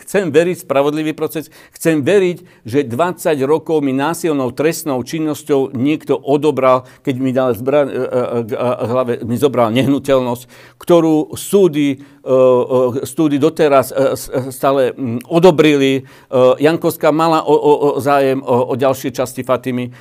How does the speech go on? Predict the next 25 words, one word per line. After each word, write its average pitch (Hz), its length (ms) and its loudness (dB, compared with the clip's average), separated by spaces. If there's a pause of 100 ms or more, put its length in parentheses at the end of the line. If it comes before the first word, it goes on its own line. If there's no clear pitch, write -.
(120)
Čiže, 143 400 2
e, 135 400 2
a - 160 -4
bojujem 147 400 2
stále, 135 400 2
tak 127 160 -2
bojujem 151 240 2
za 143 160 0
nejaký 139 240 -4
výsledok. 123 400 -4
Už 117 160 -10
ma 139 80 -2
to 131 140 -8
stalo 135 240 -2
dvadsať 131 400 0
rokov, 120 160 -8
strašne 131 400 -6
veľa 139 240 0
energie, 127 560 -2
zdravia, 120 560 0
e, - 320 -8 (240)
m-, 131 160 0
mojej 151 240 4
rodiny, 127 480 0
e, 120 100 -6